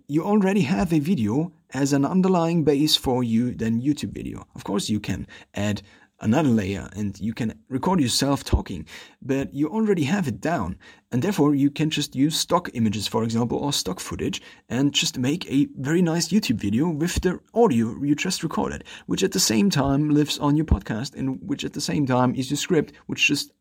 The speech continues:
lives on your page. And it's the same thing. And you only have to do it once. And therefore, you only have to record it once. And this is just the best thing ever, <laughs> basically. But let's not to,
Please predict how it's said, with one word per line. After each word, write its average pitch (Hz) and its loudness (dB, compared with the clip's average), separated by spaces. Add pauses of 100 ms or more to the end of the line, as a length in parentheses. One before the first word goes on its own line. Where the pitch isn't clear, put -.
lives 120 0
on 139 2
your 147 4
page. - -4 (180)
And 113 -10
it's 156 -6
the 156 -2
same 214 2
thing. 214 -4 (260)
And 123 -2
you 147 4
only 175 2
have 160 0
to 165 0
do 175 0
it 170 2
once. 208 0 (240)
And 113 -2
therefore, 151 0
you 135 0
only 147 4
have 156 0
to 175 4
record 185 4
it 110 -2
once. 76 -6 (240)
And 107 -4
this - -2
is - -2
just - 0 (540)
the 127 -8
best 165 2
thing 160 2
ever, 113 0
<laughs> 123 -4
basically. - 4 (360)
But 151 2 (260)
let's 131 -2
not 117 0 (100)
to, 107 0